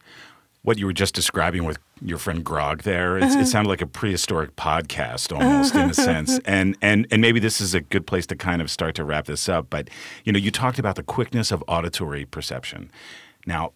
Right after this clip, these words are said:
Speaker 1: podcasting and radio, which is a big obsession of mine, I've worked in radio, uh, for a long time. We're making a podcast right now. So, uh, music is not inherently a part of what we're doing, although I have a little bit of music that I use on this podcast. But our voices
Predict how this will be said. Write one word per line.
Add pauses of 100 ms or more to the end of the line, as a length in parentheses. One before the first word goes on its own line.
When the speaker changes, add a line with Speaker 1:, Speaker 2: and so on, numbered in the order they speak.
Speaker 1:
podcasting
and
radio,
which
is
a
big
obsession
of
mine,
I've
worked
in
radio,
uh,
for
a
long
time. (180)
We're
making
a
podcast
right
now. (300)
So, (140)
uh, (280)
music (480)
is
not
inherently
a
part
of
what
we're
doing,
although
I
have
a
little
bit
of
music
that
I
use
on
this
podcast.
But
our
voices